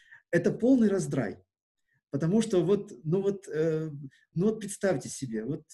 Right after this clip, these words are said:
Новгород. На камни приплывает в Новгород, э, э, Антоний Римлянин. Ну,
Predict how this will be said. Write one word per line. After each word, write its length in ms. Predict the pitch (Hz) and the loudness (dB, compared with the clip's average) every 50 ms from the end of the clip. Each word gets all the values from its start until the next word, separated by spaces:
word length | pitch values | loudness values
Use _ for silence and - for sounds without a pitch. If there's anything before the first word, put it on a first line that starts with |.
| - _ | -12 _
Новгород. 560 | 131 135 170 185 175 143 113 - 113 - - _ _ _ _ _ _ _ _ _ _ _ _ _ _ _ - | -2 0 2 2 2 2 0 -2 -8 -12 -14 _ _ _ _ _ _ _ _ _ _ _ _ _ _ _ -4
На 160 | 156 160 165 | 0 0 2
камни 320 | 156 226 262 285 262 220 - | 4 4 4 4 4 2 2
приплывает 840 | - 147 139 - 143 143 139 170 214 247 254 240 240 - - - _ - | 2 0 -2 0 2 2 4 4 4 4 4 2 0 -2 -10 -18 _ -12
в 160 | 131 120 135 | -6 -2 0
Новгород, 560 | 139 165 208 202 180 190 185 185 - - - - - | 2 2 2 2 0 0 0 0 -2 -4 -8 -16 -8
э, 380 | - 135 131 131 131 127 131 135 - 135 | -4 0 0 0 0 -2 -4 -8 -6 -4
э, 640 | 131 131 127 127 131 131 135 127 131 131 131 131 135 | -2 0 0 0 0 -2 -2 -4 -6 -6 -6 -6 -2
Антоний 440 | 143 135 131 - 185 185 175 165 139 | -2 0 2 2 2 2 2 2 0
Римлянин. 480 | 123 113 101 - 92 98 98 - _ _ | 0 -2 -4 -6 -8 -12 -16 -20 _ _
Ну, 240 | 170 202 196 196 | 0 0 0 -2